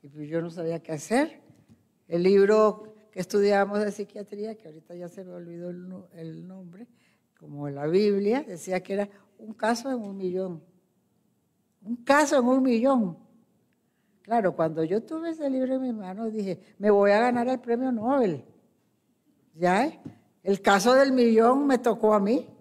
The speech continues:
No, no es un caso en un millón. Eh, son muchísimos casos, muchísimas muertes. Y hoy quiero unirme a ustedes por el reconocimiento,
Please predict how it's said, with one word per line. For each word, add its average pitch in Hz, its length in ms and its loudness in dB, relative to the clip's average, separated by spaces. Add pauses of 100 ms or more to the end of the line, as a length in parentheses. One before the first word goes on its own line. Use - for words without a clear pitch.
(1600)
No, 165 540 -18
no 156 340 -8
es 208 200 2
un 175 120 0
caso 147 340 -4
en 151 100 -4
un 143 140 0
millón. 147 520 -8 (1600)
Eh, 156 100 -8
son 151 420 0
muchísimos 190 840 4
casos, 143 600 -18 (800)
muchísimas 262 720 4
muertes. 160 720 2 (160)
Y 202 120 6
hoy 202 220 8
quiero 190 580 4 (480)
unirme 180 420 2
a 208 40 4
ustedes 202 640 0
por 185 240 -4
el 165 160 -2
reconocimiento, 175 1300 -4